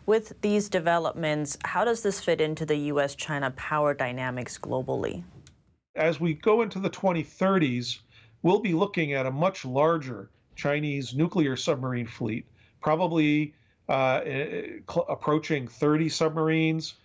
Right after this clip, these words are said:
Speaker 2: maybe more. And in addition to that, probably sixty or seventy, uh, uh, non-nuclear submarines. And this will put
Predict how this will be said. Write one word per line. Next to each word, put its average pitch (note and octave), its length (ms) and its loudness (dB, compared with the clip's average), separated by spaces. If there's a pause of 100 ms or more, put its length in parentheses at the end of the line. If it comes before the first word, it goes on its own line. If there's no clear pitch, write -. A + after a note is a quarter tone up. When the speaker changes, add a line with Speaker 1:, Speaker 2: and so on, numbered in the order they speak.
(200)
Speaker 2:
maybe B2 280 0
more. D#3+ 720 2 (460)
And C3 200 -2
in D#3 160 2
addition D3+ 420 0
to D#3+ 120 0
that, D3+ 380 2
probably C3+ 680 0 (220)
sixty E3 480 -2
or B2 80 -4
seventy, D#3 680 2 (400)
uh, - 40 -6
uh, B2 680 0
non-nuclear D#3 960 0 (380)
submarines. D#3+ 800 0 (520)
And E3 380 0
this A3+ 280 0
will F#3+ 140 0
put - 260 -4